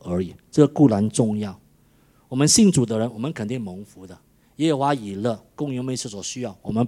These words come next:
别无缺乏。他是我们的大牧者，我们可以常来到面前来支取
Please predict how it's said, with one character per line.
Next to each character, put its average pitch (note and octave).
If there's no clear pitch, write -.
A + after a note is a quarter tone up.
别 G#2+
无 A2
缺 A#2+
乏。 F2+
他 D#3
是 D3+
我 C#3+
们 C3
的 B2+
大 C3
牧 B2
者， -
我 D3
们 G3
可 G#3+
以 F#3+
常 E3
来 F#3
到 F#3+
面 F#3+
前 E3
来 E3
支 A3
取 A#2+